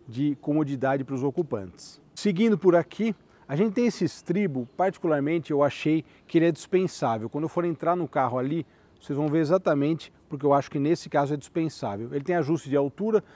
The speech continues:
mas mesmo com cinco pessoas a bordo, não precisei aumentar a altura da suspensão, ele foi muito bem, né? É, eu achei que ele foi realmente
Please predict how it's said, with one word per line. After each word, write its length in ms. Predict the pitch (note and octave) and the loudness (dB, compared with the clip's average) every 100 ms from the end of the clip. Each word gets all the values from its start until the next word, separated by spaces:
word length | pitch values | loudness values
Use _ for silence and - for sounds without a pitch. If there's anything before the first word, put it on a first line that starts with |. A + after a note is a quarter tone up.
| - - | -20 -6
mas 140 | C3+ | 0
mesmo 220 | D#3+ F#3+ | 2 0
com 100 | - | -2
cinco 300 | F3 F3+ D#3+ | -6 -4 -6
pessoas 360 | D3 D3 D#3 C3+ | -4 -4 -2 -2
a 80 | C3+ | -2
bordo, 380 | A2+ C#3+ D3+ C#3+ - - | 2 2 2 -4 -16 -4
não 180 | C#3+ D#3 | -2 0
precisei 600 | E3+ - E3+ A#2 C#3 C#3 - _ _ _ | -2 -4 -4 0 0 0 -12 _ _ _
aumentar 560 | C3 D3 D#3+ D3+ - D3 | -2 0 0 -2 2 4
a 40 | |
altura 360 | C#3 - C#3 C3 | 4 0 -2 0
da 160 | C3 | 0
suspensão, 680 | - - C#3 B2+ - D3+ D3+ - - B2+ | -4 -4 -4 -4 -4 -4 -4 -10 -10 -4
ele 160 | C#3+ | -4
foi 420 | - D3+ D#3 D#3 D3+ | -2 0 0 0 -4
muito 280 | C#3 D#3+ - | -2 -2 -2
bem, 320 | B2 A2+ A2 - - | -2 -2 -6 -14 -8
né? 220 | B2+ - - - - - - - - | -6 -6 -12 -20 -20 -20 -20 -20 -10
É, 560 | B2+ C3 B2+ B2 A2 A2+ | -4 0 0 0 -2 -4
eu 120 | A#2+ | -4
achei 200 | A#2+ D3 | -4 -6
que 80 | D#3 | -6
ele 60 | |
foi 380 | C3+ D3 D3 C3+ - - - | -2 2 2 0 -10 -20 -8
realmente 560 | D3 D3 D#3 D#3 C3+ | -2 -2 -2 -4 -8